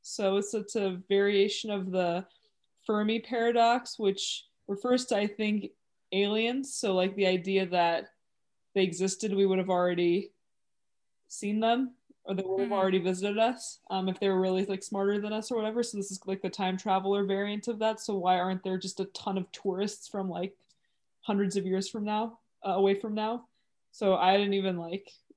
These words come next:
Speaker 1: that as a thing. <laughs>
Speaker 2: So this is, like, I referenced it earlier, but the prime directive in Star Trek is that if you encounter society that is pre-space travel
Speaker 1: Mm-hmm.
Speaker 2: to other galaxies, then you don't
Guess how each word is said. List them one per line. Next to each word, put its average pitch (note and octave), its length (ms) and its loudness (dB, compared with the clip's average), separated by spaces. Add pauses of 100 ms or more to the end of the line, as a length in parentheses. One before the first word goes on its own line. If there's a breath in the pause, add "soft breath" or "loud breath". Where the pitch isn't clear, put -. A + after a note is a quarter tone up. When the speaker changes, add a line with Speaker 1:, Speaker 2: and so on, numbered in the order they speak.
Speaker 1:
that F#3 160 4
as F3+ 120 0
a F3+ 80 -2
thing. G3 540 -6
<laughs> - 40 -12 (720 loud breath)
Speaker 2:
So C4 400 6 (180)
this D4 280 -2
is, E4 160 -2
like, C4+ 280 2
I A#3+ 100 2
referenced B3 440 -2
it B3+ 140 0
earlier, A3+ 340 0
but G3+ 180 -8
the F3 80 -8
prime A#3+ 380 0
directive G#3 560 -4
in G3 240 -10
Star G3 300 -4
Trek A#3 400 -4
is G3 160 -10
that F#3+ 300 -2 (380 soft breath)
if G#3+ 240 -2
you G3+ 460 -8 (200)
encounter A3 540 -2
society G#3 960 -4
that F#3+ 300 -2
is F3+ 340 -10
pre-space G#3 1040 -8
travel B3+ 640 0
Speaker 1:
Mm-hmm. F3+ 160 -4 (220)
Speaker 2:
to - 180 -2
other G3 440 -2
galaxies, A3+ 680 -4
then G3 160 -6
you G3 140 -14
don't G3+ 420 -4